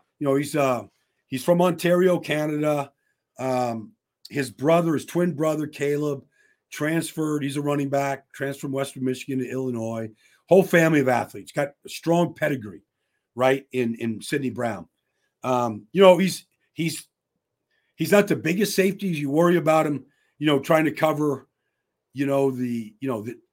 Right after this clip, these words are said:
you know, the Travis Kelce's of the world, 'cause he's five ten. He's five ten. He's built good. He's two hundred thirteen pounds.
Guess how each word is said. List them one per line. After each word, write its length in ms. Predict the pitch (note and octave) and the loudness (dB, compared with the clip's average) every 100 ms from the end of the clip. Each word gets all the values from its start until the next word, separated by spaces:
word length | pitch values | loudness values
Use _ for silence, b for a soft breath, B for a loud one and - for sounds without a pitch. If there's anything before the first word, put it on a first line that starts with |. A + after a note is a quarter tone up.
| - | -8
you 120 | C#3 | -6
know, 80 | G#2 | -6
the 100 | A2 | -6
Travis 360 | - E3+ D3+ | 0 0 0
Kelce's 540 | - D#3+ E3 D#3 F3 C3+ | -2 -2 -2 -4 -8 -6
of 60 | D3+ | -4
the 60 | |
world, 420 | C3+ D3 D3+ D3 D3 b b | 0 2 2 0 -4 b b
'cause 140 | F#3 E3+ | -4 -2
he's 120 | E3+ | -2
five 300 | - G3+ G3+ | 0 0 0
ten. 300 | - F3+ A2 _ _ _ - | -2 -4 -6 _ _ _ -14
He's 120 | C3 | -8
five 280 | - F3+ F3 | -2 -2 -2
ten. 240 | E3 D#3+ | -4 -2
He's 120 | C#3+ A2 | -4 -6
built 300 | D#3 F3 - | -4 -4 -4
good. 180 | D3 | -4
He's 120 | C3 - | -4 -6
two 140 | D3 | -6
hundred 200 | D3 C#3+ _ _ | -6 -8 _ _
thirteen 420 | - D3+ - D#3 C#3+ | -10 -10 -8 -8 -6
pounds. 360 | C3+ B2 B2 | -8 -8 -12